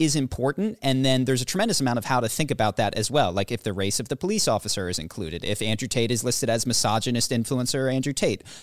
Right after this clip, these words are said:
Like, a lot of the secret thinking and interpreting is being done for me. So I've even, uh, not rightly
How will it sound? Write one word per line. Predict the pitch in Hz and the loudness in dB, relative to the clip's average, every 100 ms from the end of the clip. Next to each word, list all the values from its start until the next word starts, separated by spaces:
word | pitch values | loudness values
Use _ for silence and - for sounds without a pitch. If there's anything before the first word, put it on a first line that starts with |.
| - | -18
Like, | 147 147 - | -4 -2 2
a | 151 | 2
lot | 156 175 | 4 4
of | 202 156 | 2 0
the | 156 139 135 117 - _ _ _ - | 2 4 2 0 -8 _ _ _ -6
secret | - - 190 - 160 | -2 2 2 2 -2
thinking | - 151 143 165 165 | 0 0 0 0 0
and | 139 127 | 2 2
interpreting | 117 139 127 127 120 | 2 0 0 0 0
is | 107 | 0
being | 123 117 | 2 2
done | 110 110 110 | 4 2 0
for | - 110 117 | -2 0 2
me. | 147 180 | 2 2
So | - 117 | 0 2
I've | 127 165 | 2 2
even, | 135 127 110 _ _ _ - - | 2 2 0 _ _ _ -16 -12
uh, | 104 | -8
not | 151 151 135 | -2 0 2
rightly | 131 120 113 101 | 2 2 0 -2